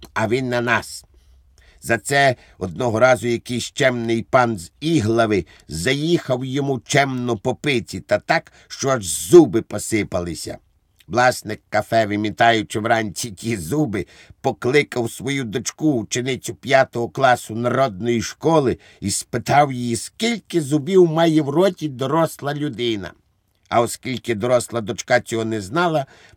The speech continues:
то він їй вибив два зуби, а на третій день дістав листа від будівника льохів. Той вибачався за всі неприємності, які йому завдав.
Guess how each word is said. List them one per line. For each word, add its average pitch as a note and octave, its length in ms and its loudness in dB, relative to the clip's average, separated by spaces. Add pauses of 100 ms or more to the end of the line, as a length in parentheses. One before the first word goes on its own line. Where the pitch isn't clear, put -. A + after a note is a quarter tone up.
то C#3 160 2
він D3+ 280 2
їй C#3 220 -2
вибив A#2+ 500 2
два A2+ 320 2
зуби, G#2 460 0 (220)
а A2+ 80 -2
на A#2 160 0
третій C3+ 520 -2
день C3 240 0
дістав A#2+ 480 2
листа A#2+ 420 2
від A2+ 180 -4
будівника A#2 800 0
льохів. F#2+ 440 -2 (840)
Той C#3 280 2
вибачався A2+ 840 2
за G2 140 -2
всі A2 260 -6
неприємності, A#2 1000 -2
які B2 320 -4
йому A#2 240 0
завдав. F#2+ 600 -2